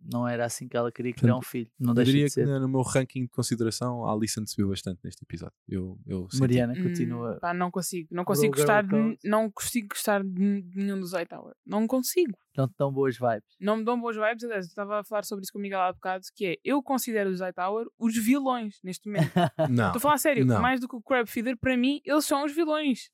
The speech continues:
Speaker 2: Como assim vilões?
Speaker 3: Pá, porque são as pessoas que, me, que, que eu sinto que estão a ameaçar a supremacia das pessoas que eu quero que vençam. Imagina, são neste momento quem está a ameaçar mais o facto de
Speaker 2: Mas
Speaker 3: Rhaenyra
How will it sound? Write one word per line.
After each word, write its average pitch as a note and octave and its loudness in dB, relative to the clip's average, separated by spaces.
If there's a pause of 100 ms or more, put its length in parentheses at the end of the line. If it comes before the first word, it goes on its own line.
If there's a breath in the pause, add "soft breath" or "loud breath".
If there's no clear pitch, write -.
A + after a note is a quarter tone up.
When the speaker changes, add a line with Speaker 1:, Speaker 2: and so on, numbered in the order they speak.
Speaker 2:
Como A#3+ 2
assim G3 4
vilões? F#2 -4 (240)
Speaker 3:
Pá, A4 -10
porque - 0
são F#4+ -2
as F4 -2
pessoas F#4 0
que, - -10
me, E4+ -2
que, - -18 (300)
que D#4+ 0
eu D#4 2
sinto D#4 0
que - -20
estão D#4 0
a D4+ -4
ameaçar D4 -2 (420)
a C4+ 4
supremacia D4 2
das D#4 -4
pessoas E4 -2
que E4 -4
eu C#4+ -6
quero E4 -4
que - -20
vençam. C#4+ -4
Imagina, F#3 -4
são G#3 0 (160)
neste A#3 2
momento B3 -2
quem C4+ -4
está C4 0
a C4 4
ameaçar C4 0
mais C4 -4 (300)
o B3 -6
facto C4+ 2
de C#4+ -2
Speaker 2:
Mas G#2 0
Speaker 3:
Rhaenyra G2 2